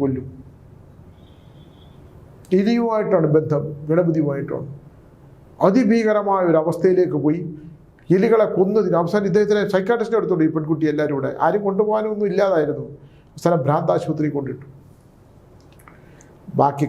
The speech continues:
കഥ എനിക്ക് പറയാൻ ബുദ്ധിമുട്ടുണ്ട്. ഏ, ഭ്രാന്താശുപത്രിയിൽ ചെയ്ത എന്താണെന്നും ഭ്രാന്താശുപത്രിയിലെ ഇരുണ്ട മുറികളിൽ എന്താണ് സംഭവിച്ചെന്നും, എലിയെ ഭക്ഷിച്ചു എന്നാണ് പറയുന്നത്. എലിയെ മാത്രമേ ഭക്ഷിക്കുകയുള്ളൂ. അങ്ങനെ ഒരു അവസ്ഥയിലേക്ക്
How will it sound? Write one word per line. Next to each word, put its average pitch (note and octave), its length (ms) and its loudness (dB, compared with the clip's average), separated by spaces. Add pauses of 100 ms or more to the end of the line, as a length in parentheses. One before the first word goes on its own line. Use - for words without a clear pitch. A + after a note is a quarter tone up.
കഥ C3+ 160 0 (100)
എനിക്ക് C3+ 240 -2
പറയാൻ C3+ 280 0
ബുദ്ധിമുട്ടുണ്ട്. C3+ 560 -6 (1800)
ഏ, F#3 40 4 (320)
ഭ്രാന്താശുപത്രിയിൽ E3 840 2
ചെയ്ത E3+ 160 4 (120)
എന്താണെന്നും E3 500 0 (480)
ഭ്രാന്താശുപത്രിയിലെ E3 800 2
ഇരുണ്ട E3 220 2 (100)
മുറികളിൽ E3+ 380 4
എന്താണ് E3+ 320 0
സംഭവിച്ചെന്നും, E3 540 -2 (720)
എലിയെ G#3+ 220 4 (100)
ഭക്ഷിച്ചു A3 420 0
എന്നാണ് F#3+ 300 0
പറയുന്നത്. D3 380 -2 (400)
എലിയെ G#3+ 240 2
മാത്രമേ F#3+ 300 2
ഭക്ഷിക്കുകയുള്ളൂ. D#3 480 -4 (220)
അങ്ങനെ D#3+ 320 -2
ഒരു D#3 100 2
അവസ്ഥയിലേക്ക് D#3 720 -2